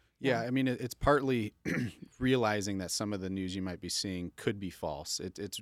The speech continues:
Speaker 1: not all of it is, but you have to go into it with a, a grain of salt and realize, is this true? And then really the biggest thing that all of us individuals can do is, one, do your own research, but two, not react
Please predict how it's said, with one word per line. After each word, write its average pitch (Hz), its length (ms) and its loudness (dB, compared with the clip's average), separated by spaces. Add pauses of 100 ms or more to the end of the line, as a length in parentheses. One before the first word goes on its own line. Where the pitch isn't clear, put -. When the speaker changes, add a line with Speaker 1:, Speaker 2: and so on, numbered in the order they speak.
(160)
Speaker 1:
not 123 180 0
all 117 160 8
of 95 80 0
it 87 80 -2
is, 76 200 -8
but 92 180 -6 (240)
you 101 100 -4
have 107 120 -2
to 98 80 -6
go 95 200 -2
into 95 220 -4
it 85 80 -4
with 85 140 -8
a, 80 60 -8 (140)
a 82 160 -10
grain 87 240 -8
of 80 80 -6
salt 80 260 -4
and 82 120 -10
realize, 82 380 -6 (320)
is 123 200 0
this 98 160 -4
true? 82 440 -6 (320)
And 101 100 -4
then 95 120 -4
really 120 220 2
the 95 100 -2
biggest 95 340 -2
thing 95 140 -4
that 85 200 -8
all 101 200 0
of 90 100 -6
us 98 200 -4
individuals 85 520 -6
can 87 200 -8
do 85 220 -6
is, 82 200 -8
one, 95 380 -4
do 98 120 -2
your 101 140 0
own 87 80 -4
research, 90 360 -4
but - 160 -8
two, 117 340 2 (300)
not 101 340 -4 (600)
react 101 460 -4